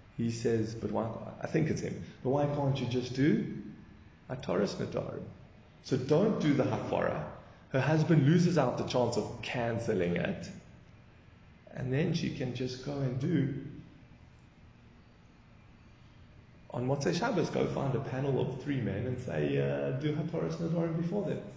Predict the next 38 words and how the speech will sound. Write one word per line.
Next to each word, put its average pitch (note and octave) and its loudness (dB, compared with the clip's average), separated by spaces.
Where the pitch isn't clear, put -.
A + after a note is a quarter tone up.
Especially G#3 2
as D#3 0
who C3 2
hold C3 4
you B2+ 2
can B2 0
just B2+ 0
do B2+ 4
it A#2+ 2
through A2 2
Charata. B2 0
So - -2
I B3+ 6
think E3 8
one B2 6
answer C3+ 6
could A#2 2
be A#2 4
maybe A#2 2
she - -2
doesn't - -2
really, - 0
she - -2
was A2+ -2
happy - -4
up - -4
until A#2 -2
the G#2 -2
stage G#2 -2
of G2+ -2
the G#2+ -2
neder. F#2+ -2
So - -10
then G#2 -2
she - -6
can't F#3+ 2
do A3 2
Charata. C#3+ 2